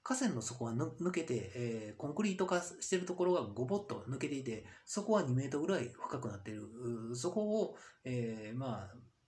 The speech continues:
さらにそこの方には土とかが見えるんですけども、このそこ、そこから明らかに水が流れ込んでいってるっていうのが分かってましたから、そこから空洞化が広がっていて、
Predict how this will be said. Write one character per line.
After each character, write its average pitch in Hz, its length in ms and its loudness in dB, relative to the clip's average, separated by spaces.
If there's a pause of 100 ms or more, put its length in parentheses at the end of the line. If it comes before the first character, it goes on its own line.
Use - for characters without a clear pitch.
(640)
さ - 200 2
ら 147 60 2
に 113 100 2
そ - 120 -2
こ 151 100 -2
の 147 80 0
方 147 160 0
に 131 120 0
は 107 200 -2
土 - 260 -6
と 127 100 0
か 110 120 -4
が 98 120 -6
見 107 140 -6
え 117 60 -4
る 135 100 -2
ん 113 40 0
で 95 80 -4
す - 120 -6
け 104 60 -6
ど 101 80 -6
も、 110 340 -4 (260)
こ 220 120 4
の 196 80 4
そ - 140 -4
こ、 190 260 -2
そ 180 140 -2
こ - 100 -10
か 220 100 6
ら 120 300 4
明 165 80 2
ら 120 60 -2
か 107 80 -4
に 98 80 -8
水 113 200 -2
が 110 80 -4
流 113 60 -4 (120)
れ 120 60 2
込 113 140 -2
ん - 40 -6
で 107 60 -6
い 104 40 -6
っ - 40 -10
て 120 100 -6
る 117 80 -4
っ - 20 -6
て 104 140 -10
い 101 60 -6
う - 20 -8
の 98 100 -8
が 95 100 -6
分 120 100 -4
か 131 80 0
っ 127 40 -4
て 123 60 -4
ま 113 100 -2
し 113 60 -2
た 110 60 -6
か 107 100 -4
ら、 113 60 -6
そ - 100 -6
こ - 80 -12
か 220 80 2
ら 180 60 2
空 160 200 0
洞 147 120 2
化 143 80 -6
が 143 100 -4
広 147 260 -6
が 143 60 -10
っ - 20 -20
て 151 100 -8
い 151 100 -8
て、 175 200 0